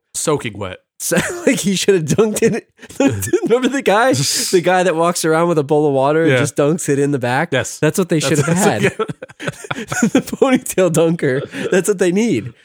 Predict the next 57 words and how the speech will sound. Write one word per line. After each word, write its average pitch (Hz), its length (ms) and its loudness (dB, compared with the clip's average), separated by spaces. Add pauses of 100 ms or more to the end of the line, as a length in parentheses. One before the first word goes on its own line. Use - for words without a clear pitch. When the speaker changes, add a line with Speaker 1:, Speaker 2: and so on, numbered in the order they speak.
(200)
Speaker 2:
It's 151 160 0
Speaker 1:
Yeah. 170 60 4
Speaker 2:
like, 160 140 2
<laughs> 622 560 -4
it's - 220 0
like 196 220 0 (220)
you 147 80 0
got 156 160 2
the 151 80 0
caterers. 175 720 0 (160)
Speaker 1:
I 123 120 -2
don't 151 100 4
Speaker 2:
you, 143 40 4
Speaker 1:
know. 123 200 0
Speaker 2:
you 160 60 -8
got 151 120 2
the 143 80 0
makeup 156 340 2
people. 185 340 2
Speaker 1:
Maybe, 143 200 0
maybe 131 260 0
red 131 200 0
hair 131 200 0
doesn't 113 260 -2
read 113 180 -4
well 101 160 -2
for 101 100 -14
ponytails. 98 480 -6 (340)
Speaker 2:
<laughs> - 200 -8
Speaker 1:
Maybe 160 160 2
they 170 120 2
tried 139 340 2
it 123 120 0
and 120 80 -2
it 110 40 -6
just 117 160 -6
didn't 120 180 0
look 117 160 0
right 110 180 0
with 104 100 -2
the 104 60 -10
red 101 140 -2
hair. 95 280 -4
Speaker 2:
<laughs> - 60 -6
It 208 100 -2
doesn't 175 280 2
read. 139 360 0
Speaker 1:
Yeah. 107 320 0 (220)
Speaker 2:
I 170 100 2
like 156 240 0
that. 110 340 -4
Speaker 1:
Yeah. 95 220 -6 (220)
Speaker 2:
No, 143 200 4
I 147 160 2
think 190 200 0
he's, 165 280 -2
um, 113 320 0